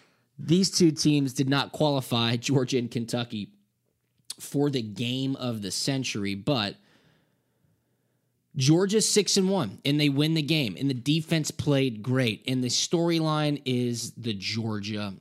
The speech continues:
offense. What is going on with the Georgia offense? It's predictable. It's unimaginative. The fans get extremely frustrated,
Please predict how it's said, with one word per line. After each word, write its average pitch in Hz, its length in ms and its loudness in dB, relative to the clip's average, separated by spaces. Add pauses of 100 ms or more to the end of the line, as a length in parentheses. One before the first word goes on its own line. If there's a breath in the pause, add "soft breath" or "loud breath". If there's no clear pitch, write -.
(300)
offense. - 640 -8 (120)
What 160 320 0
is 285 140 -2
going 135 320 0
on 107 180 -2
with 98 120 -8
the 90 100 -10
Georgia 90 420 -8
offense? - 640 -12
It's - 240 -6
predictable. 165 880 0 (200)
It's - 200 -10 (120)
unimaginative. 147 1000 0 (380 loud breath)
The 120 140 -2
fans 165 580 0
get 160 100 2
extremely 151 500 -2
frustrated, 127 840 -2